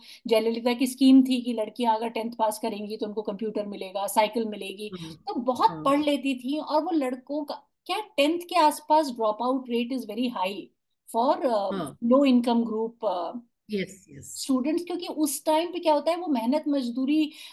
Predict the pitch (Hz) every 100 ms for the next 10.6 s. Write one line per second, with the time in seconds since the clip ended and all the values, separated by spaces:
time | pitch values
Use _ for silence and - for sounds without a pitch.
0 | - 233 240 254 285 302 302 285 262 226
1 | 254 302 285 311 285 269 330 359 233 254
2 | 285 285 320 320 262 240 302 311 294 311
3 | 320 311 277 294 294 269 - 302 294 240
4 | 247 302 240 226 214 196 - 226 262 247
5 | 262 214 208 233 233 208 214 208 214 214
6 | 185 175 151 151 220 381 202 175 180 185
7 | 294 277 330 349 214 277 285 294 277 277
8 | 330 320 294 247 262 311 285 285 285 269
9 | 226 233 269 269 - 233 240 254 294 320
10 | 285 294 311 - - -